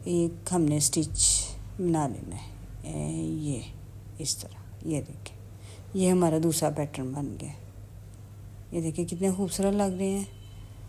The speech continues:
अब फिर से आग-, धागा अपनी तरफ और दो हमने उल्टे निट किए, धागा पीछे, फिर से सीधे पे हमने थर्ड होल में वन, टू, थ्री, तीसरे होल में से हमने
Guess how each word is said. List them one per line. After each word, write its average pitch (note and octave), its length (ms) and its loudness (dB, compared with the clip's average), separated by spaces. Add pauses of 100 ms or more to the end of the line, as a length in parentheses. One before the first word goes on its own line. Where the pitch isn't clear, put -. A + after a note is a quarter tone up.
(260)
अब F3 60 -4
फिर A3+ 140 8
से B3 140 8
आग-, G#3 320 8
धागा F#3 320 8
अपनी F3+ 240 6
तरफ A3 640 2 (100)
और F3+ 320 4
दो F3 480 4 (240)
हमने E3+ 360 4
उल्टे E3 280 2
निट F#3+ 200 4
किए, G#3 380 4
धागा D#3+ 340 4
पीछे, F3+ 560 0
फिर F#3 240 2
से G#3 180 6
सीधे E3 380 6
पे E3 120 0
हमने E3+ 420 2 (400)
थर्ड G3 240 6
होल E3+ 300 4
में E3+ 280 2 (440)
वन, F#3 180 8
टू, E3+ 180 6
थ्री, D3+ 300 -2 (400)
तीसरे G3 320 4
होल G#3 260 6
में D#3 180 2
से E3 180 -2
हमने D#3 480 0